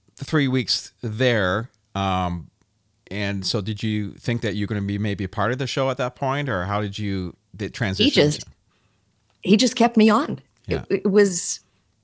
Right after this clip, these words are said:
Speaker 2: uh, I went home, I checked out of college, I checked out of home and, uh, moved to California to, uh, the Studio Club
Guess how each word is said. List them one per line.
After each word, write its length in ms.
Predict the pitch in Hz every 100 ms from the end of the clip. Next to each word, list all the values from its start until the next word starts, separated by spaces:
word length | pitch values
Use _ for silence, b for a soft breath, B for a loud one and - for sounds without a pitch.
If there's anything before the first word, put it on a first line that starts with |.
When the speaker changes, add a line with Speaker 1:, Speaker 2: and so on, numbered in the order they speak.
| _ _ _ _ _ -
Speaker 2:
uh, 260 | 151 139 131
I 120 | - 165
went 200 | 190 165
home, 300 | 185 190 220
I 200 | 139 - -
checked 260 | 175 175
out 140 | 165 139
of 160 | 131
college, 440 | - 156 160 208 175
I 140 | 120
checked 380 | 131 147 139 147
out 160 | 143
of 280 | 135 131 131 B B B B B B _ _ -
home 420 | - 160 180 226
and, 300 | 165 147 175 - -
uh, 400 | 160 151 143 139 143 _ -
moved 320 | 156 190 190
to 80 | -
California 800 | 180 160 156 160 151 160 175 175
to, 380 | - 143 135
uh, 200 | 123 113 123 - _ _ _ _ _ _ _ _ - -
the 120 | 180
Studio 480 | - 214 214 240 156
Club 440 | - 151 127 175